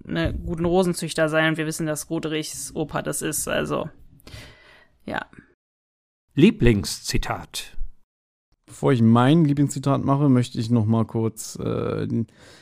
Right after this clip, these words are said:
Speaker 3: den lieben Jörg von Hörspielrequest punkt de, äh, zitieren, <laughs> ne?
Speaker 1: Ja.
Speaker 3: Weil, äh, das ist jetzt so ein schöner Über-, Übergang von Karl zum Lieblingszitat, weil er schreibt,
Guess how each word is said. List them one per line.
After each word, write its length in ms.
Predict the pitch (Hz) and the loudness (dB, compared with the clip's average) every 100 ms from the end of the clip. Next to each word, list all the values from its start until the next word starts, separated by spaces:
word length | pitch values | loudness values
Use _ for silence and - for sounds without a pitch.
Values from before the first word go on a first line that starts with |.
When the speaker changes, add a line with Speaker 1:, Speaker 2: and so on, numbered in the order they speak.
| - | 0
Speaker 3:
den 100 | 139 | 4
lieben 220 | 165 202 | 8 10
Jörg 320 | 160 151 170 - | 10 8 6 4
von 160 | 135 | 4
Hörspielrequest 960 | 127 151 - 117 113 - 120 117 - - | 6 4 2 0 0 0 0 0 -2 -10
punkt 180 | 117 107 | -4 -2
de, 380 | 113 113 131 | 0 2 2
äh, 340 | 123 110 113 113 | 2 0 0 -2
zitieren, 540 | - 127 143 151 208 294 | -4 -2 4 6 4 2
<laughs> 120 | 285 - | -4 0
ne? 260 | 117 131 240 339 - 240 | 4 4 4 -4 -8 -6
Speaker 1:
Ja. 360 | 220 202 196 240 | 0 2 2 -2
Speaker 3:
Weil, 480 | - 135 139 139 135 | 0 4 6 4 2
äh, 200 | 123 123 | 2 2
das 160 | 123 143 | 2 2
ist 80 | 180 | 2
jetzt 100 | 160 | 4
so 80 | |
ein 60 | 165 | 2
schöner 200 | 160 165 | 4 4
Über-, 220 | 170 175 | 6 4
Übergang 460 | 151 165 151 143 147 | 4 4 4 4 4
von 240 | - 127 | 4 2
Karl 360 | 135 147 165 175 | 4 4 4 4
zum 140 | 143 | 2
Lieblingszitat, 580 | 156 160 135 117 123 139 | 4 2 0 -2 0 2
weil 120 | 123 | 2
er 100 | - | 2
schreibt, 380 | 147 147 151 - | 0 2 0 0